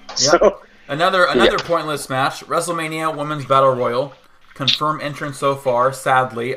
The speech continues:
Speaker 1: Asuka. What the hell? Carmella, Naomi, Lana, Mandy Rose, Sonya Deville, Nikki Cross, Dana Brooke, Ruby Riott, Liv Morgan, Sarah Logan,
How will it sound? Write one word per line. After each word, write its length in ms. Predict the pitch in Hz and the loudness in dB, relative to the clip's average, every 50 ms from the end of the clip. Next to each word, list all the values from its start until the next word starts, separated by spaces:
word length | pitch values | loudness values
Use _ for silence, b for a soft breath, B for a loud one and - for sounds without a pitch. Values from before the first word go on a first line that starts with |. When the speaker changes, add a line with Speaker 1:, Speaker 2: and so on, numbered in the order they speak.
| - - | -6 -2
Speaker 1:
Asuka. 640 | 127 131 131 135 135 - - - 113 120 131 139 139 - - - - | 2 4 4 4 2 -4 -4 -4 -2 -2 -2 -4 -6 -14 -20 -16 -8
What 180 | 135 135 131 - | -6 -6 -6 -6
the 80 | 110 | -8
hell? 340 | 104 117 110 117 131 135 b b b b b b | -6 -4 -4 -4 -4 -6 b b b b b b
Carmella, 640 | - 160 151 156 156 156 151 151 156 156 156 139 123 | 2 6 6 6 6 4 2 2 2 2 0 0 -2
Naomi, 540 | 131 135 139 143 147 147 147 147 147 143 135 | -4 -4 -2 -2 -2 -4 -6 -10 -10 -10 -10
Lana, 560 | - 131 139 139 143 143 143 147 147 139 - 120 | -8 -6 -4 -2 -2 -2 -2 -4 -4 -6 -6 -6
Mandy 240 | 131 135 135 139 | -8 -6 -6 -4
Rose, 360 | 135 131 135 135 135 135 135 - | -4 -2 0 0 -2 -2 -4 -6
Sonya 220 | - 139 143 147 | -6 -6 -6 -6
Deville, 440 | 139 139 131 127 131 131 127 127 107 | -10 -10 -6 -4 0 0 0 0 0
Nikki 300 | 113 151 190 185 175 156 139 | -4 -8 -8 -8 -10 -14 -8
Cross, 440 | - 139 131 127 123 127 127 - - | -4 -2 0 0 0 -2 -4 -8 -10
Dana 200 | - 147 151 143 | -8 -6 -6 -6
Brooke, 300 | 127 117 123 127 127 123 - | -6 -6 -4 -4 -4 -4 -6
Ruby 280 | 127 139 139 135 135 | -10 -10 -10 -8 -8
Riott, 420 | 123 123 123 123 123 120 117 - - | -6 -4 -4 -2 -4 -6 -8 -8 -4
Liv 160 | 165 175 156 | -4 -4 -4
Morgan, 380 | 139 131 131 131 131 131 127 123 | -4 -4 -4 -4 -4 -6 -8 -10
Sarah 320 | - - 139 139 139 135 | -10 -6 -2 -2 -2 -2
Logan, 420 | 131 131 131 127 127 127 127 123 | 0 -2 -2 -2 -2 -8 -10 -12